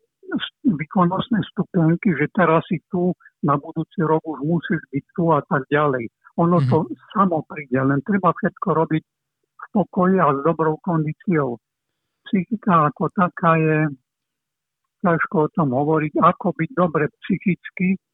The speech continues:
Speaker 1: na súťaži, aby som zvládol ten pretek. Veľmi dobrý je autogénny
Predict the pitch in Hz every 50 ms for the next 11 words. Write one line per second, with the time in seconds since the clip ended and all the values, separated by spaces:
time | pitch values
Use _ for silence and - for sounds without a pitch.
0 | _ _ _ _ _ _ _ _ _ - - - 156 160 156 - - 160 147 -
1 | - 190 180 170 - 202 180 175 - - 180 160 156 135 143 151 156 151 135 -
2 | _ _ _ _ _ _ _ 180 165 147 131 - 143 170 180 175 151 151 147 135
3 | - 175 160 139 - - 151 151 147 - - 151 127 - - _ _ - 147 175
4 | 190 185 180 156 165 175 170 165 165 165 165 160 165 180 165 160 160 - - -
5 | 160 139 160 170 160 147 135